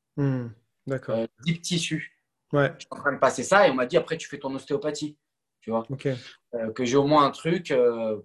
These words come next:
Speaker 2: parce que, voilà, je commençais à m'installer, quoi.
Speaker 1: Hmm.
Speaker 2: Si tu veux, moi, quand je venais là-bas, euh, j-, euh, je venais avec un titre d'invité. J'avais un
Speaker 1: Ouais.
Speaker 2: esta. Un ESTA, ça dure trois mois.
Speaker 1: Ouais.
Speaker 2: Et d'invité, tu vois.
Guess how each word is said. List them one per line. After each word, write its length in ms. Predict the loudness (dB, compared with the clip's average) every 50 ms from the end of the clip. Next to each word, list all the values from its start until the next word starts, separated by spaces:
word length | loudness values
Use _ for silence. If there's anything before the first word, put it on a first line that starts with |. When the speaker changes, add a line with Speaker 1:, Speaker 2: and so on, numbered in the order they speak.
| _ _ _
Speaker 2:
parce 160 | -10 -10 -8
que, 80 | -6 0
voilà, 180 | 4 6 6 6
je 100 | 4 2
commençais 320 | -2 -4 -4 -2 0 0
à 60 | 2
m'installer, 480 | 2 0 -2 -2 -2 -2 -2 -2 -6 -8
quoi. 300 | -4 -4 -4 -4 -4 _ _ _ _ -12 -6
Speaker 1:
Hmm. 80 | -2 -2
Speaker 2:
Si 120 | 0 0
tu 120 | 0 2
veux, 120 | 4 6 6
moi, 180 | 8 6 4 4
quand 120 | 2 -2
je 60 | -2
venais 220 | -2 -4 -2 0 0
là-bas, 300 | 0 2 2 2 0 0 -2 -4 -6 -6 -6
euh, 300 | -6 -6 -6 -6 -8 -10 -12
j-, 280 | -12 -16 -16 -16 -16 -14 -12 -8 -8
euh, 240 | -8 -8 -8 -12 -16
je 100 | -18 -12 -10
venais 220 | -8 -8 -6 -6
avec 200 | -6 -6 -6 -8
un 80 | -10 -12
titre 300 | -12 -14 -16 -16 -16 -16 0 2
d'invité. 540 | 2 2 2 0 -6 -6 -6 -6 -6 -8 _ _ _ _ _ _ _ _ _ _ _ _ _ _ _ _
J'avais 260 | 0 0 2 2 4
un 80 | 2
Speaker 1:
Ouais. 100 | 2 0
Speaker 2:
esta. 260 | -2 -2 0 0 0 0
Un 80 | 0
ESTA, 220 | -2 -4 -2 -2 -2
ça 160 | -2 -4 -6
dure 160 | -6 -8 -10
trois 220 | -8 -8 -6 -4
mois. 340 | -2 0 0 0 0 -2 -4 _ _ _
Speaker 1:
Ouais. 240 | 2 4 4 4 4
Speaker 2:
Et 20 | 2
d'invité, 580 | -2 -2 -2 -4 -12 -8 -6 -6 -6 -6 -8 _ _ _ _ _ _
tu 120 | _ _ -6
vois. 220 | -6 -6 -6